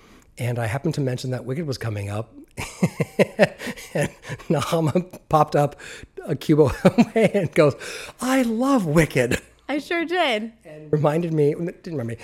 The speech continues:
Speaker 1: she, uh, she told me flat out, she goes, um, <laughs> "I think you said that. I literally am Galinda.
Speaker 2: I am.
Speaker 1: I literally am Galinda,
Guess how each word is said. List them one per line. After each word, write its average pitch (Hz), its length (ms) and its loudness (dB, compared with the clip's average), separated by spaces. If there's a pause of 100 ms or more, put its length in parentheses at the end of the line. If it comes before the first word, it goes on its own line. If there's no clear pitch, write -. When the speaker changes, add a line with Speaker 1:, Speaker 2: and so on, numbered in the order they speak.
(120)
Speaker 1:
she, 131 280 -2
uh, 123 140 -6
she 123 140 -10
told 175 240 -2
me 139 180 2
flat 160 240 0
out, 147 120 0
she 135 60 -4
goes, 120 120 -4 (380)
um, 127 300 -2 (380)
<laughs> 170 100 -6 (720)
"I 120 40 -6
think 185 160 -4
you 185 80 -2
said 135 280 -6
that. 120 240 -6 (280)
I 143 80 -2
literally 175 720 0
am 131 480 0 (300)
Galinda. 131 480 4 (180)
Speaker 2:
I 226 100 -4
am. 247 300 -4 (100)
Speaker 1:
I 127 100 -2
literally 160 400 2
am 135 260 2
Galinda, 120 540 0